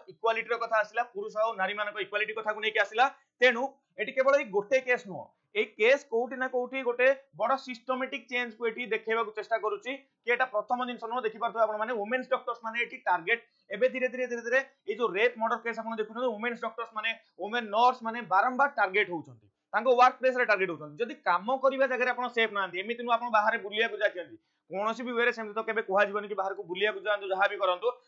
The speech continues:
ପୁଅମାନେ ଯେତିକି ସେଫ୍ ରହିବା କଥା, ଝିଅମାନେ ବି ସେତିକି ସେଫ୍ ରହିବା କଥା,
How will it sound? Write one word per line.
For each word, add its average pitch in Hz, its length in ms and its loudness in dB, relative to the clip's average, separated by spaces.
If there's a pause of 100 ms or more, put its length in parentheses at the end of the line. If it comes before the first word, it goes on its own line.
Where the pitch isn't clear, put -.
(140)
ପୁଅମାନେ 254 420 2
ଯେତିକି 240 280 0
ସେଫ୍ 247 240 2
ରହିବା 240 200 0
କଥା, 247 200 0
ଝିଅମାନେ 226 300 -2
ବି 247 100 -8
ସେତିକି 208 300 -8
ସେଫ୍ 180 180 -6
ରହିବା 147 200 -2
କଥା, 110 140 -16